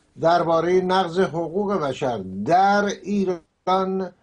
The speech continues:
واکنش‌های مختلفی نشان دادند، در حالی که محمد جواد ظریف، وزیر خارجهٔ ولایت فقیه،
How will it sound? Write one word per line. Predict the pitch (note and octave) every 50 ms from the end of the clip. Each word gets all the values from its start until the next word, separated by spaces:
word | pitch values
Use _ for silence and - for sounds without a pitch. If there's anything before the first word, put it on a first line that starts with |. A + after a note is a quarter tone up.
| _ _ _ _ -
واکنش‌های | C#3 D#3+ F#3 F#3+ G3+ F#3 E3 C3+ C3+ - D#3 C#3 B2+ - - D3 C3+ D3 E3+
مختلفی | F#3 G3+ G3 F#3 - - F#3+ F3+ F#3 F#3 E3+ - - A#2+ G2+ - - -
نشان | C3 E3+ F#3+ G3 G3 F3+ D3+ - - D3+ B2+ G#2+ G2
دادند، | - E2+ C#2+ - - - - - - - - _ -
در | - B2 B2+ B2+ - _ -
حالی | - B2 B2 C3 D3 D#3 D#3
که | D3+ - F3 E3+ D#3 - _ _ _ _ -
محمد | D#3 E3+ E3+ F3+ F3+ F3 F3 F3 F3 E3+ D3+
جواد | C3+ C#3+ E3+ D#3+ D#3 D#3 F3 F3+ E3+ F3 F3 _ _ -
ظریف، | F#3+ F3+ D#3+ F#3 E3+ E3+ E3+ C#3+ G#2 F#2+
وزیر | C#3+ C#3+ D3 C3 D#3+ F3+ F3+ F3+ G3
خارجهٔ | F#3 - - F#3 F3+ F3 E3 E3+ E3 C#3 D3+ F#3+ G3 G3+ G3 F#3+ F#3+ - _ _ _ _ _ _ -
ولایت | C#3 E3 F#3 F3+ F3 E3 D#3+ D3 C#3+ D#3+ E3 E3+ - F#3+ F#3+ F#3+
فقیه، | F#3 F#3 - - F#3 F3+ F3 - F#3 F3+ C3+ G2+ E2+ -